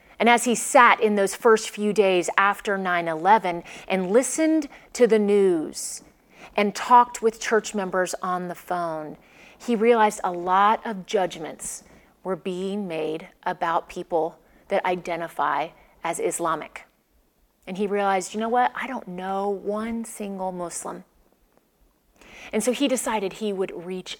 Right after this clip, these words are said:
out to the leader of the local masjid. A masjid is just a community center where Muslims can gather for worship and fellowship. That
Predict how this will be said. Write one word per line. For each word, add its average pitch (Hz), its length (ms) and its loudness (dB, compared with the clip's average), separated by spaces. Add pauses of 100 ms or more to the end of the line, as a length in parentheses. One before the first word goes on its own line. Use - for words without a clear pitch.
out - 360 -4 (320)
to 208 120 -6
the 196 60 0
leader 185 440 0
of 170 160 -2
the 175 120 2
local 170 440 0
masjid. 160 840 -6 (280)
A 208 80 4
masjid 202 560 4
is 185 120 0
just - 220 -6
a 196 60 -4
community 190 640 -2
center 170 640 0 (300)
where 202 120 0
Muslims 185 540 -2
can 175 160 -10
gather 170 320 0
for 185 180 -4
worship 165 500 -4
and 170 140 -12
fellowship. - 600 -6 (1000)
That 220 600 2